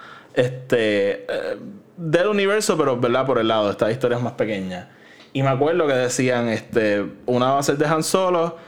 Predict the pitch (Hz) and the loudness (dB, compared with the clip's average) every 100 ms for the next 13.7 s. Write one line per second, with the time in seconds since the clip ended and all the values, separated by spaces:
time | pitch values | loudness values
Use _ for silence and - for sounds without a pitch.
0 | - - 127 120 120 131 135 147 135 139 | -14 0 2 2 2 2 2 0 0 2
1 | 156 165 156 143 120 120 110 107 110 107 | 2 2 2 0 0 0 0 0 0 0
2 | 110 113 107 101 104 101 87 80 85 104 | 0 0 0 -2 -2 -2 -2 -6 -4 0
3 | 127 123 131 131 120 110 107 123 117 127 | 2 2 0 0 0 0 0 0 0 0
4 | 165 160 - - 104 104 104 107 - 175 | 0 -2 -2 -2 0 0 -2 -2 0 0
5 | 175 160 156 127 107 110 117 156 160 143 | 0 0 -2 0 0 0 0 0 0 0
6 | 104 - 107 110 117 - 117 117 107 104 | -2 -2 -2 0 -2 0 0 0 0 0
7 | 120 127 165 180 - - - - - - | 0 0 0 -2 -10 -18 -20 -20 -10 0
8 | 156 143 151 143 160 160 175 170 151 127 | 2 2 0 2 2 2 0 0 0 0
9 | - 139 123 127 120 123 127 131 135 123 | 0 0 0 0 0 2 0 0 0 0
10 | 131 131 165 208 175 151 139 135 151 110 | -2 -2 0 2 2 2 2 0 0 0
11 | 104 101 135 - - - - - - 123 | 0 0 -2 -2 -14 -18 -18 -6 0 2
12 | 120 - 117 120 120 120 117 127 120 123 | 2 0 0 2 2 0 0 0 0 0
13 | - 117 117 123 120 117 110 | 0 0 0 0 0 0 0